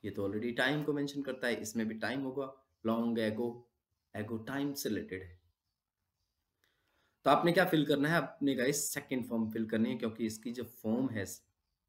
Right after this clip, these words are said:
जो ये स्ट्रक्चर है फर्स्ट सेंटेंस का, वो आपका अफर्मेटिव्स है और अफर्मेटिव में सब्जेक्ट प्लस वी टू। तो वी टू गो की सेकंड फॉर्म होती है गो, वेंट, वेंट।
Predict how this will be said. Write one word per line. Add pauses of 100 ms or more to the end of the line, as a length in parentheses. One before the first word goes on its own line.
(540)
जो
ये
स्ट्रक्चर
है
फर्स्ट
सेंटेंस
का,
वो
आपका (920)
अफर्मेटिव्स
है
और
अफर्मेटिव
में
सब्जेक्ट
प्लस
वी (120)
टू। (520)
तो
वी
टू
गो
की
सेकंड
फॉर्म
होती
है
गो,
वेंट, (560)
वेंट।